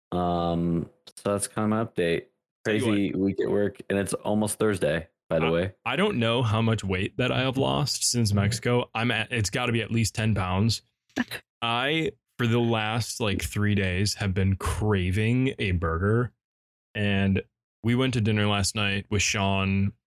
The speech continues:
Speaker 2: and his girlfriend, and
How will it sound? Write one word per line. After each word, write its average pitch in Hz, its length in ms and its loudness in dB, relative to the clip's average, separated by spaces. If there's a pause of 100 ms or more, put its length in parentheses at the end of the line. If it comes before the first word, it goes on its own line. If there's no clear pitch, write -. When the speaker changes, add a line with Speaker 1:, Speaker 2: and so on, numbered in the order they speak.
(280)
Speaker 2:
and 87 60 -4
his 98 200 0
girlfriend, 92 640 -2 (500)
and 92 640 0